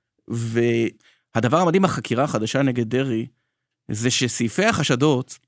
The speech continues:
הם אחד לאחד, משהו הסתבך בגללו עשרים שנה קודם לכן, עשרים וחמש שנה קודם לכן, כאילו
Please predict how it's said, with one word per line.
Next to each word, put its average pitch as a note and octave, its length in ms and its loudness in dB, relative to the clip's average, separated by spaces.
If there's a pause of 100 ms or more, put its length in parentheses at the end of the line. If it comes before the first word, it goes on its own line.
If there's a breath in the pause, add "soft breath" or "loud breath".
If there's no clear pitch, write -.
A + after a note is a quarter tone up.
(240)
הם C#3 260 2 (100)
אחד G#3 300 0
לאחד, C#3 460 0 (760)
משהו F3+ 260 4
הסתבך C#3 640 0 (200)
בגללו C3 400 4
עשרים D#3 320 0
שנה D3+ 240 2
קודם D3+ 440 4
לכן, - 280 -4
עשרים D#3 280 0
וחמש D3+ 260 0
שנה C#3+ 160 0
קודם D3+ 360 0
לכן, A#2 260 -6
כאילו F#3+ 500 0